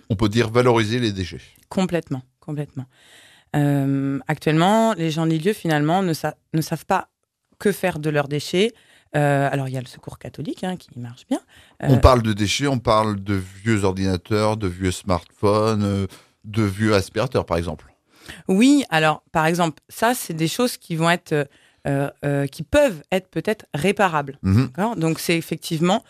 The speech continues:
Speaker 2: euh, ce qu'on appelle une recyclerie. Mais même avant ça, il y a, euh, aussi des choses qui n'ont pas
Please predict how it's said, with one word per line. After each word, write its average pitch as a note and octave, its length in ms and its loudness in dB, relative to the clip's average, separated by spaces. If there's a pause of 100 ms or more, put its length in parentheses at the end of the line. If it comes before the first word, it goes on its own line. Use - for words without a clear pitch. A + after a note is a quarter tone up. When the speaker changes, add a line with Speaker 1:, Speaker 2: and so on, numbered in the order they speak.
(360)
Speaker 2:
euh, D3+ 120 -2
ce - 80 -14
qu'on D#3+ 140 -2
appelle G3 260 0
une E3 160 2
recyclerie. F3+ 760 -2 (480)
Mais D#3 380 0
même B3 320 4 (120)
avant G#3 300 0
ça, F3 380 -6 (260)
il F3+ 220 0
y F#3 100 2
a, F3 240 0 (140)
euh, C#3+ 320 -4 (340)
aussi A3 560 -4
des D3 180 -6
choses A3+ 440 -4 (180)
qui D#3+ 140 -6
n'ont D3 180 0
pas C4+ 300 -4